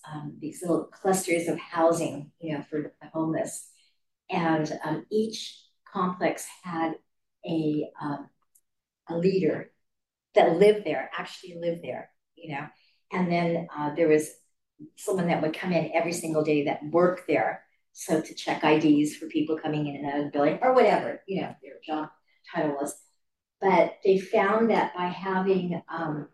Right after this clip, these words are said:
someone live in, in the same apartment complex as the other people, that was a tremendous help. I,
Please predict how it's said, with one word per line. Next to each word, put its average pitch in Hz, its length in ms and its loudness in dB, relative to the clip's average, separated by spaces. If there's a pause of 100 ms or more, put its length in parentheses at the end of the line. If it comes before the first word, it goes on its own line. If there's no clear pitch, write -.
(300)
someone 185 560 0
live 208 360 6
in, 190 360 -4
in 165 160 -12
the 160 60 -16
same 175 600 -8 (360)
apartment 190 440 -6
complex - 600 -8 (200)
as - 280 -10 (200)
the 170 140 -2
other 180 160 0
people, 190 400 -4 (160)
that 185 140 -4
was - 120 -14
a 160 100 0
tremendous 156 640 -6
help. - 1080 -14 (240)
I, 170 340 2